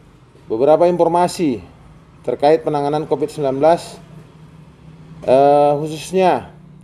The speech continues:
kejadian yang baru saja kami alami, eh, ada positif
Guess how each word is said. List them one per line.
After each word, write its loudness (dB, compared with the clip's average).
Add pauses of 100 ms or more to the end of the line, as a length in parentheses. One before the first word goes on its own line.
(140)
kejadian -2
yang 0 (320)
baru 2
saja 0
kami -2
alami, -2 (640)
eh, 0
ada 4 (480)
positif 0